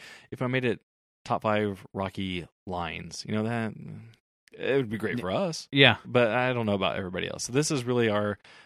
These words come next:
Speaker 1: I guess, our attempt to, to kinda tell everybody why we love the Rocky movies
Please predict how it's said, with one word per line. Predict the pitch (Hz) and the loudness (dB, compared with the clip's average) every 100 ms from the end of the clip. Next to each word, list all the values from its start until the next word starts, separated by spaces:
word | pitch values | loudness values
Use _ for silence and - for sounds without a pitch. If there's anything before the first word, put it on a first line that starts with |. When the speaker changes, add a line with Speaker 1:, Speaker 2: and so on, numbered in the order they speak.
| _ _ _ - | _ _ _ -12
Speaker 1:
I | 95 | -6
guess, | 101 90 | -4 -2
our | 92 | -2
attempt | 92 101 98 - | -2 -4 -4 -8
to, | 95 92 92 90 - | -6 -6 -6 -8 -12
to | - | -16
kinda | 107 123 113 | -8 -4 -2
tell | 113 107 | 0 0
everybody | 101 101 101 | 0 0 -2
why | 98 92 95 95 95 95 90 107 | -4 -8 -16 -16 -10 -4 -2 -2
we | 110 | -2
love | 113 120 | -4 -4
the | 113 | -4
Rocky | 110 117 120 | -6 -6 -6
movies | 120 120 127 131 | -6 -6 -6 -8